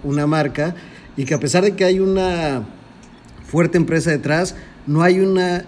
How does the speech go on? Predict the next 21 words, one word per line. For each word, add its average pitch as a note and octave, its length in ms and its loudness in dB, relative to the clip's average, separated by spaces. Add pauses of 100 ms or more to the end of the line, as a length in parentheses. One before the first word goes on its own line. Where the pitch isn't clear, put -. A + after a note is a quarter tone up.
inyección D#3+ 1120 0 (280)
de C3+ 360 -2
dinero D3+ 640 0 (460)
estratosférica D3+ 1400 -2 (140)
como C3+ 220 -2
en C3 120 -2
otros C#3+ 300 -4
proyectos, C#3+ 800 -2
digamos C3 540 -2
el, A#2 560 -6
el B2+ 120 -6
P D3+ 180 -4
S D#3+ 240 0
G, D#3+ 260 0 (1000)
y D3+ 500 2
logró C#3+ 400 0
competir D#3 440 0
muy D#3+ 200 2
bien D3+ 300 0
en C#3+ 120 0
Europa. C3 540 -2